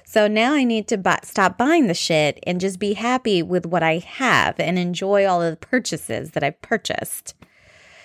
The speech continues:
So one step at a time, you know, no one's perfect, but I, I, I'm feeling very at peace with myself and enjoy myself. And I do feel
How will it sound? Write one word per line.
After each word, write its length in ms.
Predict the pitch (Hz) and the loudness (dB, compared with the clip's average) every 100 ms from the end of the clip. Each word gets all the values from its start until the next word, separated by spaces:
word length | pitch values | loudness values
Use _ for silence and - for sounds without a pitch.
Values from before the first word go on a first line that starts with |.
| - _ | -20 _
So 300 | - 320 285 | 0 2 4
one 240 | 269 269 311 | 2 0 0
step 220 | - 320 | 2 2
at 60 | |
a 60 | 240 | 2
time, 480 | - 220 226 127 113 | 0 2 2 2 -2
you 180 | - 180 | -2 0
know, 140 | 175 | 0
no 160 | 180 202 | 0 0
one's 200 | 269 - | -2 -2
perfect, 600 | 202 175 170 151 - - | -4 -2 0 -2 -4 -2
but 140 | 190 | 0
I, 480 | 175 180 185 190 - | 2 2 2 0 -2
I, 460 | 190 190 190 190 185 _ _ _ _ _ _ - | -2 0 0 -4 -6 _ _ _ _ _ _ -6
I'm 160 | 196 | -6
feeling 380 | 185 254 254 254 | 0 0 2 0
very 380 | 202 185 190 - | 0 0 0 0
at 240 | 240 247 | 0 0
peace 560 | - 185 165 - - - | -4 -2 -2 -4 -10 -10
with 480 | - 175 160 151 - | -2 0 0 -2 -6
myself 800 | 160 151 160 - 190 190 190 - | -4 -4 -2 2 4 4 2 -4
and 160 | 160 156 | -8 -6
enjoy 380 | 151 185 214 | -6 -4 -2
myself. 480 | 220 214 208 190 190 | 0 -2 0 0 0
And 280 | 185 160 156 - - - - - | 0 -2 -4 -12 -20 -18 -18 -4
I 80 | 214 | -2
do 240 | 196 240 | 0 -2
feel 520 | 254 277 269 269 262 | 0 0 2 2 0